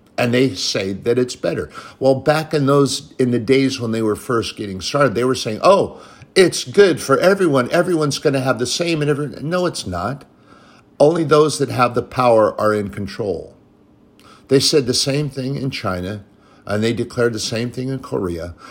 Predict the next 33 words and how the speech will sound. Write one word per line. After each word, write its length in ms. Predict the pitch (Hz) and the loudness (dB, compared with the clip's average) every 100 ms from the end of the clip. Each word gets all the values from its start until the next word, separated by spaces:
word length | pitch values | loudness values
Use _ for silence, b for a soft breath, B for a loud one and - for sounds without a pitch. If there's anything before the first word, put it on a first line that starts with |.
| B | B
and 160 | 107 | -4
they 100 | 113 | -2
declared 680 | 113 117 - - - 117 110 | -2 -2 -4 -6 0 0 0
the 60 | 90 | -4
same 340 | - 107 123 | -6 -6 -6
thing 240 | 123 117 | -6 -8
in 100 | 123 | -6
Russia. 320 | 107 98 107 95 | -4 -6 -8 -8
And 160 | 107 | -4
yet 220 | 110 113 | -2 -2
there 120 | 107 113 | -4 -4
was 260 | 117 120 | -4 -6
a 40 | - | -8
time 360 | 117 110 107 98 | -6 -6 -6 -8
in 120 | 113 | -8
the 80 | 117 | -6
Soviet 440 | - 110 104 104 | -4 -2 -2 -6
Union, 500 | 98 98 87 90 98 - B B | -6 -8 -10 -10 -12 -16 B B
who 140 | 127 123 | 2 4
is 400 | 110 - - - - - - _ _ _ - _ | 2 -2 -6 -14 -20 -20 -20 _ _ _ -20 _
huge, 920 | - - 196 123 110 131 - - - B B B _ _ _ _ | -14 -4 0 2 0 -4 -8 -12 -16 B B B _ _ _ _
and 220 | 139 131 135 | 2 4 6
there 200 | 139 117 | 6 6
are 200 | 123 117 | 4 4
more 540 | 117 139 180 185 151 B B | 2 0 2 0 -4 B B
millionaires 1080 | 123 139 190 180 151 143 151 123 95 98 | 0 2 2 2 2 2 4 4 2 -2
per 200 | - 131 | -4 -2
capita 800 | 123 139 139 143 120 104 98 - | -2 0 0 2 2 2 0 -2
in 100 | 117 | -4
the 80 | 110 | -4
country 420 | - 139 139 113 | -4 -6 -4 -2
of 240 | 101 87 95 | -2 -2 2
Russia, 500 | 123 131 98 92 | 2 2 -4 -4